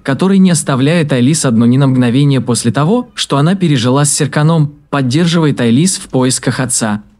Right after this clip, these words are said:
Когда Село и Эрол наконец встретятся лицом к лицу, чтобы отомстить, сможет ли Кадир остановить Село? Айлис, встречающая свою мать в доме Кадира, не слушает объяснений Кадира и просит его держаться от неё подальше.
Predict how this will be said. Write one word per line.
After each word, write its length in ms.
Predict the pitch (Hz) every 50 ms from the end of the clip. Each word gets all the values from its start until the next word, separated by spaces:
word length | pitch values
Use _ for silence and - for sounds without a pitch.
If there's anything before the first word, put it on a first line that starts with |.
| _ _ _ _ _ _ _ _ _ _
Когда 280 | - 160 160 151 185
Село 380 | 180 - - 180 170 170 165 156
и 80 | 156 151
Эрол 320 | 156 165 196 226 220 185
наконец 500 | 156 143 120 - 127 127 147 175 190 -
встретятся 560 | - - - - 151 139 - - 117 - -
лицом 400 | 127 123 117 - - 139 131 131
к 60 | -
лицу, 500 | 147 156 151 151 - - 147 127 110 104 - -
чтобы 340 | - - - 165 143 143 147
отомстить, 640 | 147 147 151 147 147 147 - - - 165 160 - - _ _
сможет 500 | - - - 190 208 214 190 185 147 143
ли 80 | 143 -
Кадир 380 | - 135 120 110 104 143 160
остановить 500 | 165 147 - - 131 131 120 123 127 120
Село? 460 | - - 170 170 156 135 113 104 - - _ _ _ _ _ _ _ _ _ _ _
Айлис, 560 | 143 156 185 185 180 185 156 - - - - -
встречающая 760 | - - - 151 151 139 - 156 151 151 147 143 - 131 123
свою 260 | - - 135 139 147
мать 320 | 139 143 165 190 185 -
в 60 | 131 123
доме 280 | 120 131 127 127 131
Кадира, 560 | 127 156 165 151 143 156 139 113 107 101 - - - _
не 140 | 147 156 160
слушает 520 | - - 220 254 247 - - 156 120 -
объяснений 540 | 120 113 127 127 - - 135 120 113 110 104
Кадира 400 | 107 131 135 147 208 240 226 208
и 160 | - - 143
просит 420 | 139 - 170 196 196 - 180 147
его 140 | 156 151 143
держаться 520 | 139 120 123 113 101 117 131 135 - - 156
от 100 | 151 139
неё 180 | 127 117 117
подальше. 640 | - 156 165 156 156 127 110 104 - - 117 110 104